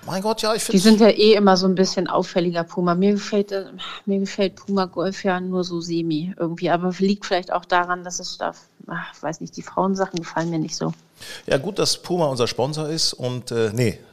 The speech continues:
Speaker 1: leider noch nicht, sonst hätten wir das vielleicht auch,
Speaker 2: <laughs>
Speaker 1: hätten wir das anders gesagt. Nein, wir wären natürlich neutral geblieben, hätten da natürlich ganz offen
Speaker 2: Es ist
Speaker 1: unsere
Speaker 2: ja nur
Speaker 1: Meinung
Speaker 2: mal so
Speaker 1: gesagt.
Speaker 2: gesagt.
Speaker 1: Ich finde
Speaker 2: Man muss
Speaker 1: Puma
Speaker 2: ja nicht alles toll finden.
Speaker 1: ich finde Puma seit Ricky Fowler großartig,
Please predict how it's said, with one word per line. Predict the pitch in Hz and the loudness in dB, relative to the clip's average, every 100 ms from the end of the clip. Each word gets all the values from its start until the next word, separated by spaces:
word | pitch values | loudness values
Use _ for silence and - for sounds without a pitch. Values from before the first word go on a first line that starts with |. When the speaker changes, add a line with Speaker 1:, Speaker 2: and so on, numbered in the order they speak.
| _ | _
Speaker 1:
leider | 117 110 135 123 | 0 4 6 6
noch | 117 | 6
nicht, | 139 160 | 6 4
sonst | 143 - | 4 4
hätten | 156 | 4
wir | 175 | 4
das | 151 - | 4 4
vielleicht | - 202 233 208 | 4 4 6 4
auch, | 143 - | 4 -2
Speaker 2:
<laughs> | - | -10
Speaker 1:
hätten | - 139 175 | 0 4 6
wir | |
das | 147 120 | 4 4
anders | 131 135 | 0 -2
gesagt. | 123 147 117 | 2 2 2
Nein, | 107 143 143 | 2 4 4
wir | 117 | 4
wären | 120 | 2
natürlich | 117 113 113 | -2 -6 -4
neutral | 98 - 80 85 | -6 -4 -4 -4
geblieben, | 78 - - | -6 -16 -18
hätten | - 95 | -10 -4
da | 92 90 | -2 -2
natürlich | 92 - 117 101 - | -4 -6 -6 -6 -4
ganz | 110 135 - | -2 -2 -4
offen | - - | -4 0
Speaker 2:
Es | 302 | 0
ist | |
Speaker 1:
unsere | - 294 | 2 4
Speaker 2:
ja | |
nur | 285 294 | 4 4
Speaker 1:
Meinung | 285 | 4
Speaker 2:
mal | 285 | 2
so | 277 269 | 0 0
Speaker 1:
gesagt. | 262 240 247 339 | -2 0 -2 -2
Speaker 2:
gesagt. | 196 - - _ - | -6 -8 -16 _ -6
Speaker 1:
Ich | 139 | -4
finde | - 208 190 | 0 0 0
Speaker 2:
Man | 196 | 0
muss | 165 | 2
Speaker 1:
Puma | 160 | 4
Speaker 2:
ja | 143 | 2
nicht | 135 | 2
alles | - 247 262 | -2 -2 -4
toll | - 160 170 | -4 -6 -6
finden. | - - | -10 -10
Speaker 1:
ich | - 131 | -8 -6
finde | 151 139 | -4 -6
Puma | - 143 123 | -6 -4 -2
seit | 95 101 110 107 | 0 0 0 -2
Ricky | 120 113 | -4 -4
Fowler | - 87 90 | -4 -4 -4
großartig, | 82 82 104 - - - - | -4 -4 -4 -4 -10 -16 -20